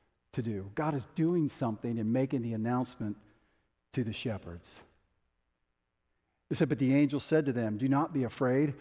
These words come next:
I bring you good news that will cause great joy for all the people.'" As I read this version, I just, I can't help but think of the Charlie Brown Christmas special. Can you? Linus does it so much better. He does it so much better.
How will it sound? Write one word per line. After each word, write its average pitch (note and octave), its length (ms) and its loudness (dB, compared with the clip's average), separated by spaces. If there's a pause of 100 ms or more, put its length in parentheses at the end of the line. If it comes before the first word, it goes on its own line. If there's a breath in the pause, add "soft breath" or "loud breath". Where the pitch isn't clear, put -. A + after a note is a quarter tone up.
(140 loud breath)
I F3 100 6
bring F3 240 4
you E3 100 4
good D#3 320 4
news D#3+ 460 4
that D#3 160 4
will B2+ 80 -4
cause D#3+ 300 2
great D#3+ 240 2
joy D#3+ 260 4
for E3 160 0
all D#3+ 340 6
the C#3+ 80 2
people.'" C#3 440 2 (500)
As F3+ 160 6
I F3+ 60 8
read F3+ 260 2
this D#3+ 160 4
version, B2+ 540 2 (360 soft breath)
I D3+ 120 2
just, C#3+ 500 0
I C3 80 -2
can't D3+ 240 4
help C3+ 200 4
but A#2+ 120 -6
think B2+ 180 -2
of B2+ 60 -2
the G#2+ 80 -2
Charlie A2+ 300 0
Brown A2 240 -2
Christmas A2 420 -8
special. A2 320 -6
Can A#2 180 -2
you? C#3+ 220 0 (400 loud breath)
Linus E3 460 6
does C#3+ 220 4
it B2 100 -6 (260)
so F#3+ 180 2
much C#3 260 -4
better. G#2 360 -4 (920 soft breath)
He D3+ 120 4
does B2 200 2
it A2+ 80 -8
so A#2 180 -4
much F#2+ 260 -6
better. - 160 -10